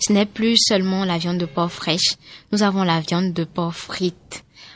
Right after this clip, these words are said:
Ensuite, la viande de porc braisée, la viande de porc braisée au basilic et aussi le michoui. En dehors de cela, nous proposons nos services au cours des événements.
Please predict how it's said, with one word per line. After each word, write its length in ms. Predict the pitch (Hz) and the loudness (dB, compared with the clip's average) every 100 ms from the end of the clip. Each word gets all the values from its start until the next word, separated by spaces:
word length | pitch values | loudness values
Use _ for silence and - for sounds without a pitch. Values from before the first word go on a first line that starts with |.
| - | -8
Ensuite, 380 | 175 180 - 214 | -2 0 0 0
la 140 | 190 170 | 0 0
viande 240 | 202 240 | 0 0
de 80 | 196 | 0
porc 260 | 170 190 | 0 -2
braisée, 600 | 165 - 156 147 165 180 - _ - - | -2 -4 -4 -2 -2 -4 -6 _ -20 -6
la 80 | 175 | -2
viande 200 | 175 208 | 0 0
de 100 | 196 | 0
porc 260 | 170 208 180 | 0 0 0
braisée 500 | - 170 160 175 175 - | 0 -4 0 -2 -2 -2
au 160 | 190 | 0
basilic 720 | 170 160 156 156 160 175 - - - - | 0 0 0 -2 -4 -4 -8 -16 -20 -2
et 60 | 196 | 2
aussi 240 | 190 - | 4 4
le 120 | 196 185 | 2 2
michoui. 600 | 180 175 - - 156 160 _ - - - | 2 0 -2 -2 -6 -6 _ -20 -10 2
En 120 | 208 | 4
dehors 320 | 208 226 269 | 6 6 4
de 100 | 208 | 2
cela, 440 | 190 190 185 185 180 | 2 2 2 0 0
nous 400 | 180 185 196 208 | 0 0 0 -2
proposons 540 | - 208 196 196 190 202 | -2 -2 2 2 4 2
nos 120 | 185 | 2
services 460 | 180 185 175 196 190 | 2 2 0 0 -2
au 60 | |
cours 200 | 175 202 | -4 -2
des 160 | 180 170 | 0 0
événements. 560 | 165 160 156 156 156 165 | 0 0 0 0 -2 -4